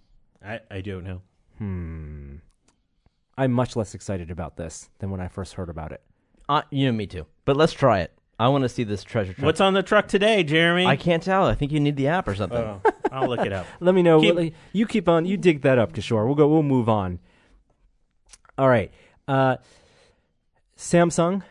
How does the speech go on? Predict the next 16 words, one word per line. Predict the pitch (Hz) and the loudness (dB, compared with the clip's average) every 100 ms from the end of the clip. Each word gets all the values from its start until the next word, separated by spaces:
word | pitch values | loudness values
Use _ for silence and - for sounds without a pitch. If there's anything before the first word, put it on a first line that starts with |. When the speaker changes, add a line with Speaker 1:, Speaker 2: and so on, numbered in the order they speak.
| _ | _
Speaker 2:
maker | 139 147 147 139 | -2 0 2 0
of | 139 131 127 120 117 113 | 0 0 2 0 -2 -6
Samsung | - 135 127 117 | -6 -6 -4 -4
phones | 131 127 127 | -2 -2 -4
and | - 131 | -4 -6
also | 131 135 - 135 123 | -4 -6 -2 -2 -2
oled | 120 120 120 113 - | -2 -2 -2 -4 -8
panels, | - 117 117 170 180 - | -4 -2 -2 -4 -8 -4
notably | 120 117 113 113 110 | -2 -2 -2 -2 -2
the | 101 110 | -4 -6
oled | 113 110 | -4 -4
panel | - 107 104 | -4 -4 -6
that's | 95 - | -8 -8
in | 98 | -8
the | |
iPhone | - 104 - 98 92 92 | -6 -6 -4 -4 -4 -6